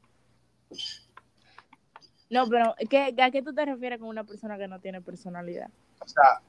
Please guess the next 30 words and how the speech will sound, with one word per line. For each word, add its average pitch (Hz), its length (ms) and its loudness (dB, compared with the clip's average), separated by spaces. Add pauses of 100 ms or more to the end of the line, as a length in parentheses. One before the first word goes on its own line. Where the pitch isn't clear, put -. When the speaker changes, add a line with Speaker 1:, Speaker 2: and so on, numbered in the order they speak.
(140)
Speaker 1:
Porque 156 160 8
Speaker 2:
yo 170 60 12
no 196 100 12
he 202 40 12
Speaker 1:
esa, 170 60 10
Speaker 2:
dicho 165 120 8
que 165 60 8
Speaker 1:
esa 151 80 8
Speaker 2:
ten-, 156 140 6
que 143 80 10
no 147 60 12
Speaker 1:
persona - 20 10
Speaker 2:
tenga 143 140 10
Speaker 1:
no 139 60 8
Speaker 2:
personalidad, 131 360 8
Speaker 1:
tiene 123 40 8
Speaker 2:
porque 120 140 4
a 123 40 8
mí 131 80 8
me 127 60 6
parece 131 260 6
un 123 160 4
cu-, - 220 -8
no, 143 240 4
o - 180 -2 (120)
sea, 113 280 -2 (520)
di-, 123 300 0
sí 170 160 10
lo 165 140 12
dije, 110 340 0